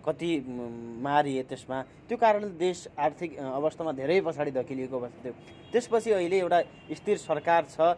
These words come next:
र पाँच वर्ष स्थिर सरकार, अ, भयो भने केही न केही चेन्ज हुन्छ भन्ने आश लिएको थियो।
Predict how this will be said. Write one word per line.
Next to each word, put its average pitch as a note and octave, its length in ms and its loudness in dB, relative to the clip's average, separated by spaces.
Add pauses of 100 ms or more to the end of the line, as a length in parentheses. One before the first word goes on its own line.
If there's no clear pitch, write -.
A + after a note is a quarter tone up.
(240)
र F3+ 60 -2
पाँच G3+ 260 -2
वर्ष F#3+ 140 -4
स्थिर F3+ 280 -4
सरकार, D#3 400 2
अ, B2+ 220 -8
भयो B2+ 340 4
भने C#3 160 -2
केही G3+ 280 -2
न F3+ 120 -2
केही F3 200 -2 (580)
चेन्ज G3 280 2
हुन्छ D3+ 320 -6
भन्ने C#3 340 0
आश C#3+ 380 -4
लिएको C3+ 320 -4
थियो। C3+ 160 -6